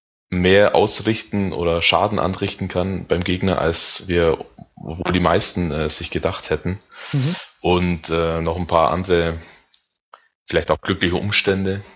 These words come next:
Speaker 1: wie auch immer man das jetzt nennen mag, äh, haben dann dazu geführt, dass es jetzt tatsächlich so gekommen ist, äh, wie es am Sonntagnacht dann auch gekommen ist. Ich finde, vorherzusehen war das, war das nicht. Ich glaub, ich hab mit dir in irgendeiner <clears throat> der, äh,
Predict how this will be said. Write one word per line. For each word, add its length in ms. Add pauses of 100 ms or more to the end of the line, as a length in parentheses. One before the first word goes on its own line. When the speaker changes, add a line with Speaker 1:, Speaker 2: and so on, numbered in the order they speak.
(120)
Speaker 1:
wie 120
auch 100
immer 160
man 180
das 120
jetzt 180
nennen 240
mag, 400
äh, 260
haben 160
dann 160
dazu 300
geführt, 380
dass 180
es 100
jetzt 420 (400)
tatsächlich 600
so 180
gekommen 460
ist, 440 (120)
äh, 280
wie 60
es 120
am 80
Sonntagnacht 600
dann 100
auch 180
gekommen 420
ist. 280 (1200)
Ich 240
finde, 200
vorherzusehen 600
war 140
das, 560
war 180
das 200
nicht. 340
Ich 200
glaub, 160
ich 100
hab 120
mit 140
dir 180
in 100
irgendeiner 460 (180)
<clears throat> 340
der, 600
äh, 220